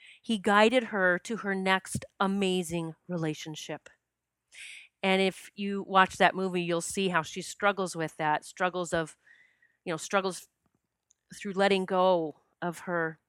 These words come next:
husband who's passed and moving forward. But it is a beautiful, beautiful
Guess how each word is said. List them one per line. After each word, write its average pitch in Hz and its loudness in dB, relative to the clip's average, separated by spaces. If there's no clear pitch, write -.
husband 190 4
who's 180 -6
passed 190 2
and 180 -2
moving 175 -6
forward. 170 -2
But - 0
it 208 -2
is 214 -4
a 220 -2
beautiful, 220 -6
beautiful 202 -8